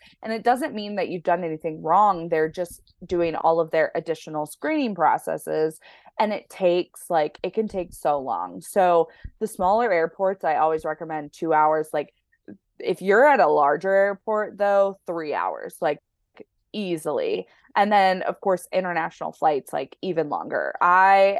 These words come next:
I'm a big advocate of showing up, like, much earlier than you need to, just to make sure you get through, because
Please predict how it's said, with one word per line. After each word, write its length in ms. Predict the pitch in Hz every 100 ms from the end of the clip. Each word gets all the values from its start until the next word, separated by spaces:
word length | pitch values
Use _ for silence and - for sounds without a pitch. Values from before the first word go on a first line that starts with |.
| -
I'm 200 | 180 202
a 80 | 196
big 260 | 175 156
advocate 480 | 139 123 170 156 156
of 140 | 139 -
showing 340 | 170 156 147
up, 140 | 143 -
like, 220 | 139 -
much 480 | 170 170 175 175 - -
earlier 720 | 160 151 151 151 156 156 - _ _ -
than 180 | 170 156
you 120 | 151
need 340 | 156 156 165
to, 360 | - 233 226 220
just 560 | 175 190 175 170 - -
to 80 |
make 220 | 156 147 -
sure 200 | 156 147
you 120 | 151
get 240 | 143 - -
through, 420 | 156 160 175 196
because 520 | 190 190 160 156